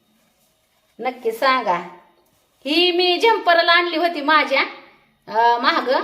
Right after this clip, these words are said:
पण, अ, नाही तर बसावली मी. मी काय लटकन बसवत नाही, त्या ब्ला-, जम्पराच्या कपड्याचंच आपलं महाग करत असते. ही लय रुततं महाग असं, त्याच्यामुळं असलं पाटीला, त्याच्यामुळं नाही, अ, असलं मी बसवत.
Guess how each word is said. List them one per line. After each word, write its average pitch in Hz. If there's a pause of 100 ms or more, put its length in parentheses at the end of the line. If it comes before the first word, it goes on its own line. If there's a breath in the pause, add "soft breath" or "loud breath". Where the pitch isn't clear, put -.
(500)
पण, 254
अ, 262
नाही 294
तर 277
बसावली 262
मी. 277
मी 247
काय 240
लटकन 254
बसवत 254
नाही, 269
त्या 233
ब्ला-, 226
जम्पराच्या 240
कपड्याचंच 240
आपलं 233
महाग 226
करत 226
असते. 208
ही 254
लय 254
रुततं 254
महाग 254
असं, 202 (600 soft breath)
त्याच्यामुळं 226
असलं 220 (1000)
पाटीला, 233 (320)
त्याच्यामुळं 233
नाही, 220
अ, 202
असलं 196
मी 190
बसवत. 190